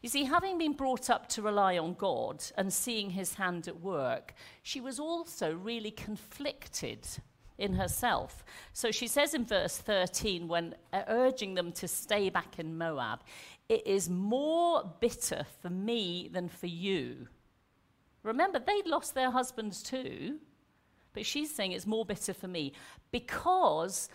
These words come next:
the Lord's hand has turned against me." So this God who she trusted, she's now thinking, "Wait a minute, this God has turned against me."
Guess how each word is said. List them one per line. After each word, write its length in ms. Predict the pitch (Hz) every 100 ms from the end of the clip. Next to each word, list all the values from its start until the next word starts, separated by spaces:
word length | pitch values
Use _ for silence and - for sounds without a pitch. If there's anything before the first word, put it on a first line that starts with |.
| - _ _
the 100 | 202
Lord's 540 | 226 247 285 330 -
hand 420 | - 262 185 147
has 180 | 147 175
turned 360 | - 214 190 180
against 560 | 180 202 196 - -
me." 260 | 135 117 - - - - - - - _ _ _ _ _ _ _ _ _ _ _ _ _ _ _ _ _
So 180 | - 196
this 220 | 202 277
God 380 | - 269 240 196
who 140 | -
she 180 | 190 208
trusted, 840 | 170 - 269 - - 151 - 165 - - - - -
she's 280 | - 247 240
now 280 | 269 311 320
thinking, 520 | - 175 156 - 175
"Wait 220 | 262 302
a 60 | 180
minute, 460 | 120 127 143 - -
this 220 | 254 -
God 260 | 226 180
has 140 | 156 165
turned 320 | - 156 147
against 540 | 139 269 330 349 -
me." 360 | 269 175 120 -